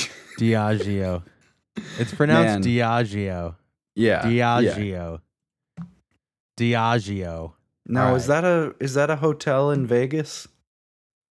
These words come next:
Speaker 1: You'd think, and you'd think that is where you'd go to be all luxurious, and, uh, you'd get, uh,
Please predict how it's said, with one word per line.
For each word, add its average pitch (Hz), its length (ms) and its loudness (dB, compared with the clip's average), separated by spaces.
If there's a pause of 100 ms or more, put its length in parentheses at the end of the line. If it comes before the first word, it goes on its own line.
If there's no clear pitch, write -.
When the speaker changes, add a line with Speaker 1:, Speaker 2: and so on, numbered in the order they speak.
(520)
Speaker 1:
You'd 113 260 -4
think, 135 500 0
and 123 260 -2
you'd 123 200 -2
think 135 240 -2
that 117 220 0
is 107 220 -8
where 110 200 -2
you'd 107 240 -6
go 113 180 -2
to 107 60 -4
be 107 240 -4
all 101 180 -2
luxurious, 107 960 -6
and, 95 380 -8
uh, 92 480 -8
you'd 92 180 -12
get, 92 220 -10 (160)
uh, 92 140 -12